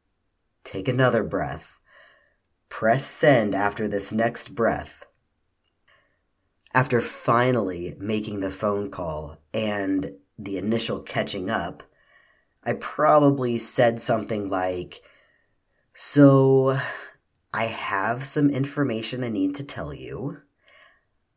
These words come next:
I'm coming out as transgender and will be transitioning to male." Most people, especially those at work, didn't know I was depressed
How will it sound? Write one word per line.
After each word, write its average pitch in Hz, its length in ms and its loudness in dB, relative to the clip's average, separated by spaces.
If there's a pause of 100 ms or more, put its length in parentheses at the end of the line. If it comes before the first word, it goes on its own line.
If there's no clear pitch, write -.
(200)
I'm 104 520 -2 (120)
coming 120 460 -2
out 101 400 -2 (140)
as 90 560 -6
transgender 98 1160 -4
and 87 540 -10 (220)
will 95 140 -8
be 92 140 -6
transitioning 90 760 -8
to 92 120 -10
male." 73 460 -12 (1800)
Most 104 560 -4
people, 82 580 -8 (160)
especially 110 760 -2
those 92 260 -6
at 80 180 -10
work, 95 380 -8 (360)
didn't 107 460 0
know 95 260 0
I 110 100 0
was 107 240 -4
depressed 85 720 -8